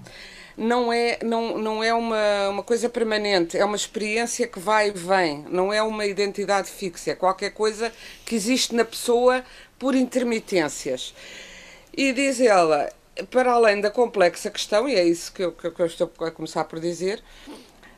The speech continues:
das variações culturais e históricas no que se define como louco.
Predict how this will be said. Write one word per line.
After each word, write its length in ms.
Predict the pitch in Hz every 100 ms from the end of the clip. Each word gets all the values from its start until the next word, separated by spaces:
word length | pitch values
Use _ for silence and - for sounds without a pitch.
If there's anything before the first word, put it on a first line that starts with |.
| -
das 560 | 180 220 226 233 233
variações 560 | 190 233 226 - 240 233
culturais 480 | - 240 220 220 208
e 60 |
históricas 840 | 214 - 214 208 220 233 226 - - _ _ _ _ - -
no 240 | 175 226
que 120 | -
se 120 | -
define 440 | - - 208 226 226
como 380 | - 220 220 208
louco. 480 | 208 190 - 120